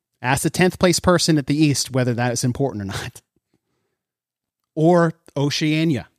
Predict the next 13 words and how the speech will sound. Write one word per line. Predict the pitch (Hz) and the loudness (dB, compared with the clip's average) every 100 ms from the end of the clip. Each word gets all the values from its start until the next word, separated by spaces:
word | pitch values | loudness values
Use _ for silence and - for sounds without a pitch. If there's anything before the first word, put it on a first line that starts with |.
| _ _ _ _ _ _ _ - | _ _ _ _ _ _ _ -6
Or | 147 | -4
South | - 175 180 180 | 0 2 2 2
America, | 165 214 175 104 | 2 2 0 -6
right? | 113 165 240 _ _ _ _ _ _ _ _ _ - - - _ _ _ _ _ _ | -2 0 -2 _ _ _ _ _ _ _ _ _ -20 -20 -20 _ _ _ _ _ _
Same | - 165 156 180 | -4 2 4 4
with | - | 2
quarterfinals. | 254 302 226 135 92 73 - - - | 2 2 2 0 -6 -8 -10 -10 -10
Oh, | 202 208 | -4 0
I'm | |
not | 190 196 | 0 0
just | - - | -4 2
gonna | 175 | 2
make, | 131 143 147 143 - - | 4 4 2 0 -8 -14